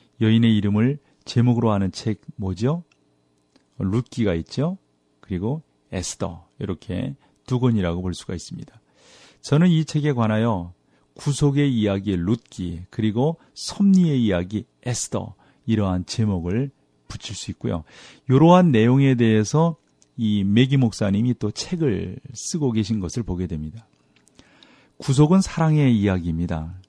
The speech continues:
그렇죠? 하나님께서 우리를 어떻게 사랑하고 계시는가? 하나님께서 먼저 우리를 사랑하셨기 때문에 우리가 그를 사랑하며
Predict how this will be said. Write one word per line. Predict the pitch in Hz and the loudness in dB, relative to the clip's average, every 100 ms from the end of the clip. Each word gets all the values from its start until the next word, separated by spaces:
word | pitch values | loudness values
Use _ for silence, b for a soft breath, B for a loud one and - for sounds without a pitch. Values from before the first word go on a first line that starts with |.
| _ _ | _ _
그렇죠? | - 127 135 | -12 -8 -6
하나님께서 | - 143 139 147 143 | -4 -2 0 -2 -2
우리를 | 143 131 | 0 0
어떻게 | 92 117 143 | 0 -4 -6
사랑하고 | - 165 165 160 135 | -6 -4 0 0 0
계시는가? | 107 - 87 85 90 95 _ b b b b b | -2 -2 -6 -6 -8 -12 _ b b b b b
하나님께서 | _ 123 113 107 107 110 | _ -2 0 0 -2 0
먼저 | 101 101 | 0 0
우리를 | 98 95 92 | 0 -2 -4
사랑하셨기 | - 127 127 123 120 117 | -4 -2 0 0 -2 -4
때문에 | - 110 107 127 170 b b b b b | -2 0 2 0 -2 b b b b b
우리가 | 127 156 117 117 | 4 6 4 2
그를 | 113 - 110 110 | 0 0 0 0
사랑하며 | - 117 113 110 113 143 | 0 0 2 4 4 2